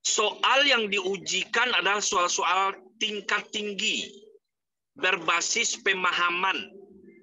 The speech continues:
nalar, dan kontekstual. Dan kualitas soal itu empat C ke atas, bersifat literatif, soal cerita, dan soal kasus.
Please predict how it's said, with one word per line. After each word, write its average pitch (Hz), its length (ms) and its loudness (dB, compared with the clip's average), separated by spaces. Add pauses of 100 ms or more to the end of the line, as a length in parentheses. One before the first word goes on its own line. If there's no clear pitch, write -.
nalar, 180 800 0
dan 175 240 -4
kontekstual. 170 1300 -2 (720)
Dan 180 320 0
kualitas 190 720 0
soal 165 640 0 (160)
itu 220 240 -6
empat 185 480 -4
C 175 320 0
ke - 160 0
atas, - 560 -2 (720)
bersifat 175 640 -2
literatif, 170 960 -2 (640)
soal 170 480 0
cerita, 190 560 0
dan 165 240 -2
soal 151 320 2
kasus. - 720 -2